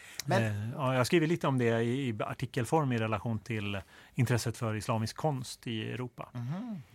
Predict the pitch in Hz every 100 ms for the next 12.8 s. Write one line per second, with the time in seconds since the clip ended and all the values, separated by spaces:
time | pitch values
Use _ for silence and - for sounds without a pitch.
0 | - 131 208 165 - 104 101 98 92 -
1 | - - 113 101 - - 127 120 131 113
2 | _ - - - - _ - - 117 113
3 | 117 117 113 127 185 180 180 185 185 190
4 | 202 196 190 - - 71 175 196 190 185
5 | 170 170 156 147 143 143 139 139 143 170
6 | 131 131 131 135 131 - 135 143 113 113
7 | 117 120 110 107 120 117 101 101 110 131
8 | 156 143 160 151 123 117 123 135 117 123
9 | 135 113 120 113 117 - - - 117 131
10 | 113 - 113 95 - 135 160 - 147 147
11 | - 151 147 123 151 170 202 165 143 139
12 | 156 139 123 123 117 139 131 127